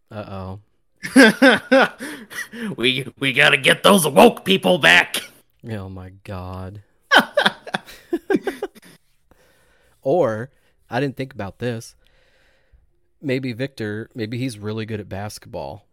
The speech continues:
Speaker 1: So they thought, maybe <laughs> Biden sat there and was like, "You know, he's good at basketball. She's a basketball player. That's an even trade." Maybe that's the case.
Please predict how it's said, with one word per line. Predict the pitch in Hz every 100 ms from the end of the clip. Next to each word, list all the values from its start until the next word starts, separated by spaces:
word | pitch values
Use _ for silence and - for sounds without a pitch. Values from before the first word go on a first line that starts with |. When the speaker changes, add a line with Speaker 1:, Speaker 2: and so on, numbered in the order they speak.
| _
Speaker 1:
So | - 113
they | 107
thought, | 101 107 104 104
maybe | 135 117 110
<laughs> | - - - - 143 - _ _ 127
Biden | 123 120 127 107
sat | - 117 -
there | 110
and | 107
was | 104
like, | 110 101
"You | 175 175
know, | 180 175 175 170 _ _ _ _ _ _
he's | - 202 170
good | 156
at | 127
basketball. | 120 120 120 - 117 117 117
She's | 117 - 127
a | 120
basketball | 110 104 - 107 104
player. | 101 - 104 107
That's | 165 -
an | 110
even | 101 98 92
trade." | - 95 87 101 104 _ _ _
Maybe | 165 220
that's | 151 160
the | -
case. | - 90 101 -